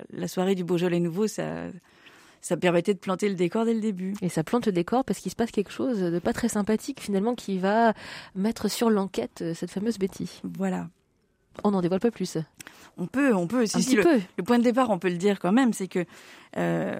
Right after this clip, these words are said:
Speaker 1: Antoine Frémère est un restaurateur lyonnais réputé qui est presque, presque sur le point de décrocher sa première étoile. Euh, il est aussi un des clients de Betty.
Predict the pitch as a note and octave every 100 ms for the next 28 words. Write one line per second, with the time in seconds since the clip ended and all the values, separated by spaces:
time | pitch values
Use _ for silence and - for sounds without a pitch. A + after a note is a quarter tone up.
0 | - G3+ A3 G#3 - G#3 A3 A3+ G3+ F3+
1 | F3+ F#3 G3 - G3 F#3+ G3 F#3+ F#3 F#3+
2 | G3 G3 G3 F3 F3 F3+ E3+ F3+ A#3+ C#4
3 | D4 A#3+ G3+ G3 - G#3+ G3+ G3+ F3 -
4 | - - - _ _ - A#3+ B3 A3+ G#3
5 | G3 G#3+ G3+ F3 A3+ - G#3+ - A#3 G#3
6 | F3+ - F#3 F#3 F3+ - C4 C#4 F#3 E3+
7 | - - - - - - F3 F3+ F3+ F#3+
8 | - G#3+ F#3 F#3 G3 G3 G#3+ F3+ F3+ E3
9 | D#3+ C#3+ - B3